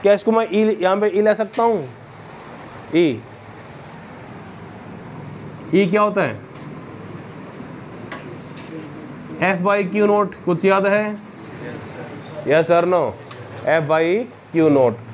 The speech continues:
और आपको पता है क्यू नॉट की value कितनी होती है? हम लेके चल रहे हैं Unit positive charge भी। कितने value लेके चल रहे हैं? Unit positive charge। तो मैं लिख सकता हूँ ई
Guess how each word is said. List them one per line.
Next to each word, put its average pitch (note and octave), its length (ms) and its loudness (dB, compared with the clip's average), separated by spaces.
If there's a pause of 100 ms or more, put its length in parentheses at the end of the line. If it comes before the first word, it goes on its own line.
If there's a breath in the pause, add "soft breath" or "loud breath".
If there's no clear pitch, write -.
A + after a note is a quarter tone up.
(140)
और C3+ 60 2
आपको G3 200 2
पता G#3 260 4
है A3 80 6
क्यू A3 160 0
नॉट A3 120 2
की G3+ 60 -2
value A3+ 220 2
कितनी A3 220 -2
होती G#3+ 220 -2
है? D#3+ 140 2
हम C#3 100 0
लेके F#3 340 2
चल G3 160 0
रहे F#3 200 2
हैं A2 300 -2
Unit E3 180 0
positive G3 320 2
charge G#3+ 300 2
भी। G3 100 -6 (2250)
कितने D#3 180 4
value F#3+ 180 8
लेके G3 180 6
चल F#3+ 100 6
रहे G3 180 6
हैं? G#3 320 4
Unit D#3+ 280 4
positive D#3+ 560 2
charge। D3 420 4 (380)
तो F3 60 4
मैं G3 120 6
लिख G3+ 100 4
सकता A3 260 2
हूँ A#3 220 6 (140)
ई G#3+ 340 4